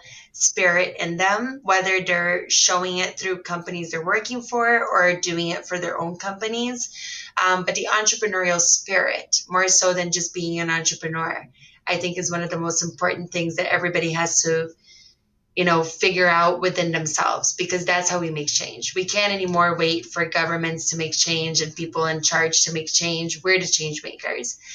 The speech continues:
Um, and even those, again, with the entrepreneurial spirit, they can just affect their community or those around them.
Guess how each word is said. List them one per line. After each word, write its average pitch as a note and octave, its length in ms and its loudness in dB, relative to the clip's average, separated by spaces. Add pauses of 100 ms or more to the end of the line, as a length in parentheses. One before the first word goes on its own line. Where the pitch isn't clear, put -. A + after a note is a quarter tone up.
(360)
Um, E3 440 4
and F#3+ 140 -4
even F#3 320 -6
those, E3+ 220 -2
again, E3 300 -2
with D#3+ 100 -6
the E3+ 80 -10
entrepreneurial D#3+ 640 0
spirit, D#3+ 540 0
they F3 100 0
can E3+ 160 -8
just E3 300 -2
affect E3+ 400 -4
their D#3+ 180 -2
community D#3+ 480 -4
or D#3+ 160 2
those D#3+ 220 0
around D#3+ 340 0
them. G3 380 0